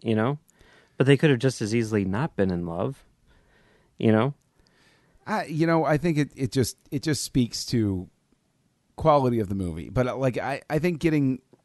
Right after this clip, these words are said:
Speaker 2: e-, even if, okay, so, so let's say I step aside from that, and I totally buy that there's this guy that's gonna, he would rather be dead by her side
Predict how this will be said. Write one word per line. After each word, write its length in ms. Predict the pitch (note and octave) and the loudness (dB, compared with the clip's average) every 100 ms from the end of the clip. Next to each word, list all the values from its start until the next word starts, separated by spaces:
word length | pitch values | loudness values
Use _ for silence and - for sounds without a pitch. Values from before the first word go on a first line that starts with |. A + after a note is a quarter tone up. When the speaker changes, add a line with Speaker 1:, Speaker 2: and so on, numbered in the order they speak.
| _ | _
Speaker 2:
e-, 160 | - C#3+ - | -16 -16 -8
even 260 | F#3 A3 | -4 0
if, 240 | E3+ C#3+ - - - _ - | -2 -4 -8 -20 -20 _ -4
okay, 220 | C3 F2 | -4 -2
so, 320 | - D#3 C3+ | 2 4 4
so 160 | B2+ D#3 | -2 0
let's 200 | F3+ - | 0 -2
say 280 | - F#3+ D3 | -4 -2 -2
I 80 | C3 | -2
step 300 | - C3+ A#2 | -2 -2 -2
aside 400 | - G#2 G#2+ - | -4 -2 -2 -4
from 140 | G2+ | -4
that, 260 | G2 F2+ - | -4 -6 -8
and 80 | G#2 | -6
I 60 | |
totally 320 | G2+ C3 C3+ B2 | -2 0 2 0
buy 300 | A2+ A2 A2 | 0 0 0
that 140 | G#2 | -2
there's 240 | G#2+ G2+ G2+ | -4 -2 -4
this 140 | F#2+ | -6
guy 220 | A2 G2 | -4 -4
that's 140 | F2+ - | -6 -4
gonna, 280 | G2+ F#2 - _ _ _ _ | -4 -4 -8 _ _ _ _
he 120 | - C#3+ | 0 2
would 140 | B2+ | 4
rather 300 | A#2+ A#2+ B2 | 4 4 2
be 200 | A2 A#2 | 0 -2
dead 420 | F#2 B2 A#2 A#2+ G#2+ | -2 0 0 0 -2
by 160 | G2 | -2
her 200 | F#2+ A2+ | 0 -2
side 600 | G2+ - F#2+ F#2 F#2 F2 | -2 -2 -2 -4 -6 -8